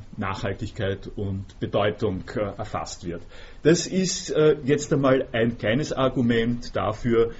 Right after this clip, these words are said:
äh, dass man, äh, die philosophische Hochgestimmtheit nicht, äh, äh, so,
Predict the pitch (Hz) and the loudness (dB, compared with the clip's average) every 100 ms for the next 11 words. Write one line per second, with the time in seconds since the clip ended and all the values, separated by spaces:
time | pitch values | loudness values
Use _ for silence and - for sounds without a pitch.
0 | - - 117 110 107 104 123 110 110 113 | -12 -2 2 2 2 2 4 4 2 2
1 | 113 110 107 104 - - 113 104 107 104 | 4 6 4 0 -18 -6 -2 0 0 0
2 | 98 - - 101 104 107 104 101 101 135 | -2 -6 -4 -2 0 0 -2 -4 6 6
3 | 170 160 - 156 156 156 - 127 123 123 | 6 -2 0 4 4 4 2 6 6 4
4 | - - - - - - - - 113 113 | -4 -14 -16 -16 -16 -16 -18 0 2 4
5 | 120 - - 120 107 104 - - - 104 | 2 0 -4 4 6 4 0 -12 -4 -2
6 | 95 - 101 95 101 98 | -2 0 2 4 6 4